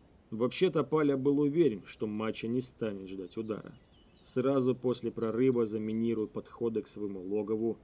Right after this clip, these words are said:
точное местонахождение которого вообще-то неизвестно, и двинет навстречу. Минировать до выброса нельзя, на эту тему сейчас червь локти кусает. Землетрясение, аномалии переместятся,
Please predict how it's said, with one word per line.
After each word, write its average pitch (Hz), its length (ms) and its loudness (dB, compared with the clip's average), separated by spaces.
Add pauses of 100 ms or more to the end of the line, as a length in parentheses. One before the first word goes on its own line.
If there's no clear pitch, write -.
(340)
точное 117 400 2
местонахождение 107 800 -4
которого 117 400 -2
вообще-то 120 460 -4
неизвестно, 123 720 -4 (400)
и 147 100 2
двинет 135 480 4
навстречу. - 640 -8 (360)
Минировать 131 640 6
до 120 100 4
выброса 120 440 2
нельзя, 123 520 0 (200)
на 104 160 0
эту 101 160 -4
тему 117 340 0
сейчас 107 460 -6
червь - 340 -4
локти 127 500 0
кусает. - 460 -10 (640)
Землетрясение, 113 1160 0 (320)
аномалии 123 680 -2
переместятся, 117 840 -4